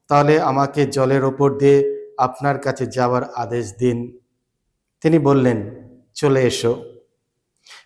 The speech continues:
পিতর তখন নৌকা থেকে নেমে জলের ওপর দিয়ে হেঁটে যিশুর দিকে এগিয়ে গেলেন। কিন্তু বাতাসের জোর দেখে মাঝপথে তিনি ভয় পেলেন। সেই সময় তিনি ডুবে যেতে লাগলেন।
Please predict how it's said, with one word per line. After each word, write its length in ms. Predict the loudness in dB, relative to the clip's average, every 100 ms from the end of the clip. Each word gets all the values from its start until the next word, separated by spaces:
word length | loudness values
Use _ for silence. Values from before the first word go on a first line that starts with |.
| 0
পিতর 300 | 4 4 4
তখন 300 | 4 6 6
নৌকা 340 | 6 6 4
থেকে 280 | 2 2 4
নেমে 560 | 4 4 4 2 -4 -18 _ _ _ -2
জলের 340 | 4 4 4
ওপর 520 | 2 2 2 2 -6 -16 -2
দিয়ে 220 | 4 4
হেঁটে 560 | 4 0 0 0 0 -4 -18 _ -10
যিশুর 480 | -6 -2 -2 -2
দিকে 520 | -2 -2 0 -2 -2 -12 -20 _
এগিয়ে 360 | -8 -4 -4 -2
গেলেন। 440 | 0 0 0 -4 -18 _ _ _ _ _ _ _ -20 -20 -6
কিন্তু 220 | 2 4 6
বাতাসের 640 | 6 6 4 6 4 4
জোর 280 | 4 4 6
দেখে 440 | 4 4 4 4
মাঝপথে 680 | 2 2 0 0 -2 -2 -2
তিনি 240 | -2 -4
ভয় 320 | -4 -4 -4 -2
পেলেন। 340 | -2 0 -2 -4 -14 _ _ _ _ _ _ _ _ -4
সেই 220 | 2 2
সময় 320 | 4 2 2
তিনি 180 | 2 0
ডুবে 300 | 2 2 2
যেতে 260 | 2 2 2
লাগলেন। 520 | 0 -2 -2 -6 -6